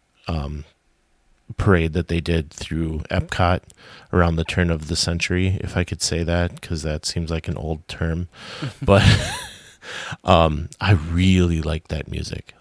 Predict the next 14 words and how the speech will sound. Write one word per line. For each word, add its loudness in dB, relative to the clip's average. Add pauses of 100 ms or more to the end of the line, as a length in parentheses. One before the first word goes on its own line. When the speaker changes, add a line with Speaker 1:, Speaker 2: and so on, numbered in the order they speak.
(120)
Speaker 1:
Loved 2
that -6
music. -8
Back 2
to -2
Drum -2
Corps, 4
Cadets, 0 (200)
two -2
thousand. 0 (800)
That 2
was 2
awesome 2
stuff. -2